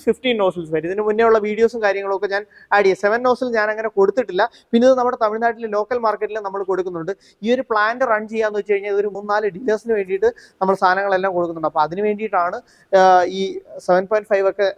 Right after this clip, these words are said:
നമ്മൾ ചെയ്യുന്നത്. ഇപ്പോൾ എനിക്ക് വേണ്ടിയിട്ടുള്ള ഓർഡേഴ്സിന് മെ-, മെയിനായിട്ട് ഞാൻ ഈ പറയുന്ന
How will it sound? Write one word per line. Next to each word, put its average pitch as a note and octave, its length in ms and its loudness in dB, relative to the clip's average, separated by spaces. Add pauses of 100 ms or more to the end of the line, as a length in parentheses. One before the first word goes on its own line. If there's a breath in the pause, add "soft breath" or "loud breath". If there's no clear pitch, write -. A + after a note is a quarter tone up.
(100)
നമ്മൾ F3 160 4 (140)
ചെയ്യുന്നത്. F3 380 2
ഇപ്പോൾ F#3 200 2
എനിക്ക് G#3 240 -2
വേണ്ടിയിട്ടുള്ള B3 400 2 (100)
ഓർഡേഴ്സിന് A3 420 0
മെ-, G3+ 140 0 (100)
മെയിനായിട്ട് G#3 440 -2
ഞാൻ G3 100 -16 (440 soft breath)
ഈ - 100 4
പറയുന്ന G#3+ 280 0